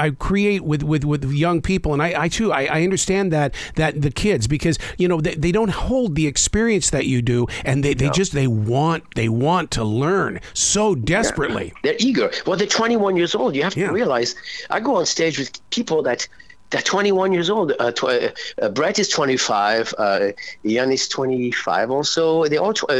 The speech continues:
Speaker 2: uh, Jacob is twenty-five. Skylar is twenty, twenty-one. No, they're all twenty-one basically. So it's amazing. I mean, God, man, and they
Speaker 1: <laughs>
Speaker 2: still love eighties music.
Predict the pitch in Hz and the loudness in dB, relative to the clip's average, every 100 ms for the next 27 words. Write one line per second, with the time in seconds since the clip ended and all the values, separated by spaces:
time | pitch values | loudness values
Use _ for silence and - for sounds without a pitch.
0 | - 123 113 113 131 131 135 127 - 120 | 0 0 0 -2 -2 0 -2 -2 -2 -2
1 | 113 113 107 113 - - - - - 98 | 0 0 0 0 -6 -20 -10 -6 -2 0
2 | 110 127 - 127 123 - 139 127 123 113 | 0 0 0 0 0 -2 -2 0 2 2
3 | 120 165 147 143 185 - 190 156 127 110 | 0 0 0 0 0 0 0 0 0 0
4 | 113 - 113 107 - 123 - - - - | -4 -4 -2 -2 0 -2 -4 -16 -20 -20
5 | - - 311 262 330 226 120 98 - 147 | -6 -2 0 2 2 2 0 -4 -6 -2
6 | 165 160 151 - 254 240 139 143 180 175 | 2 0 -2 -2 -2 -2 0 0 0 -2
7 | 139 151 156 - - 202 185 151 - 131 | -2 0 0 -2 -2 -2 -2 -6 -10 -4
8 | 143 151 156 139 - - 147 151 156 135 | 0 0 0 -2 -10 -6 -2 0 0 0
9 | 143 185 143 82 - | 0 0 0 -4 -6